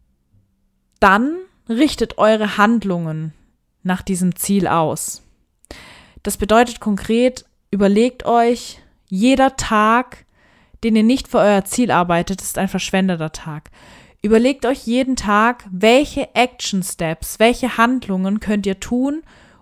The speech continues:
um eurem Ziel einen Schritt näher zu kommen.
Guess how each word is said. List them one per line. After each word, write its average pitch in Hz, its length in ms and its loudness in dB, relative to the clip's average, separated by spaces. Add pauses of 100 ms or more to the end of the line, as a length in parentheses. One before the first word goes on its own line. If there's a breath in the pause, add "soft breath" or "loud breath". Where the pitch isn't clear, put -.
(140)
um 233 160 2
eurem 190 340 0
Ziel 262 540 -2
einen 233 320 2
Schritt - 360 -4
näher 185 320 0
zu - 160 -10
kommen. 151 420 -10